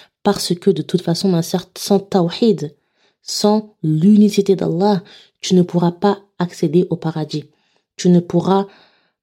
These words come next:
tu, tu ne peux même pas espérer le paradis sans un tawhid.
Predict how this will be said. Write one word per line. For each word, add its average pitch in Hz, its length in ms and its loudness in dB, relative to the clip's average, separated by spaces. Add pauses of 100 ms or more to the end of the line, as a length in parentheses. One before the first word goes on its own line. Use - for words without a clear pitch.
(380)
tu, 170 140 -8
tu 202 140 -2
ne 208 80 4
peux 220 140 2
même 269 200 2
pas 277 320 0
espérer 208 680 2 (100)
le 165 80 2
paradis 165 580 -2 (100)
sans 175 420 -2
un 156 80 -4
tawhid. 139 580 -8